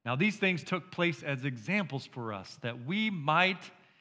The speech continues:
and then he gives a whole bunch of therefores, a whole bunch of next steps.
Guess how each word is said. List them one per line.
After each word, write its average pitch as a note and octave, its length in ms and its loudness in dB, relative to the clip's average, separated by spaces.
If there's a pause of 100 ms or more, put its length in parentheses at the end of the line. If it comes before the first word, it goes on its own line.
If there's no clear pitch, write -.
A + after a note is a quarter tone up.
(200)
and D#3 80 0
then F#3 80 2
he F#3+ 100 2
gives E3+ 180 4
a E3+ 60 2
whole E3 280 -4
bunch G3+ 240 -2
of D3+ 180 -6
therefores, E3 460 4
a - 20 -4
whole D3+ 100 -4
bunch G3 160 -6
of F3 120 -4
next E3 320 4
steps. - 500 4